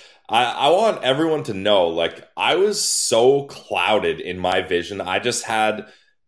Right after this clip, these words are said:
Byfield, I thought, was gonna be the perfect guy to play with Brady. They're gonna bring so much size up front. They're gonna be a mean team to play against. I was all in on Byfield, and I think that made me damper my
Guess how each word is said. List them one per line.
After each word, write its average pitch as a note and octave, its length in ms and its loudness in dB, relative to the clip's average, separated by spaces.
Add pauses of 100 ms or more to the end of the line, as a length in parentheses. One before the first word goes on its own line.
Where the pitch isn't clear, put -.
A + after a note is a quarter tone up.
(560)
Byfield, D3 640 0
I A2 200 -2
thought, A2 360 0
was F#2+ 140 -6
gonna F#2+ 160 -6
be F2 160 -10
the D#2 100 -8
perfect - 600 -6
guy F#2+ 260 0
to F#2 80 -4
play G#2+ 340 -6
with G#2 240 -8
Brady. F#2 400 -4
They're E2+ 80 -6
gonna F#2 140 -6
bring F#2 220 -6
so - 180 -4
much - 200 -6
size F#2+ 480 -2
up F#2+ 280 -2
front. F#2 280 -6
They're E2+ 120 -4
gonna F#2+ 120 -10
be F#2 100 -6
a E2 40 -8
mean A2 360 -8
team G#2+ 220 -4
to G2 60 -2
play F#2 240 0
against. F2+ 380 -2 (340)
I C3 120 4
was D3+ 160 2
all B2+ 380 6
in A#2 160 2
on G2 200 2
Byfield, E2+ 560 -2
and G#2 160 -4
I G#2+ 120 -2 (100)
think G3 320 0
that B2+ 300 0
made A#2 280 -2
me G#2+ 240 -4
damper B2 640 0 (300)
my F#2+ 440 -2